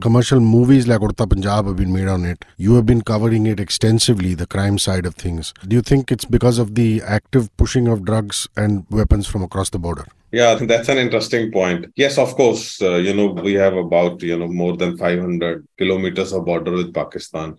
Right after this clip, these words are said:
Speaker 2: and we fall in the Golden Triangle, and Punjab has been a transit point of drugs since two thousand seven.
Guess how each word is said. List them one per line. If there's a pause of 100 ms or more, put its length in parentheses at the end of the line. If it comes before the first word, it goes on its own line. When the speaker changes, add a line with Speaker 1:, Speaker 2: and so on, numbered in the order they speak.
(140)
Speaker 2:
and
we
fall
in
the
Golden
Triangle,
and
Punjab
has
been
a
transit
point
of
drugs
since
two
thousand
seven.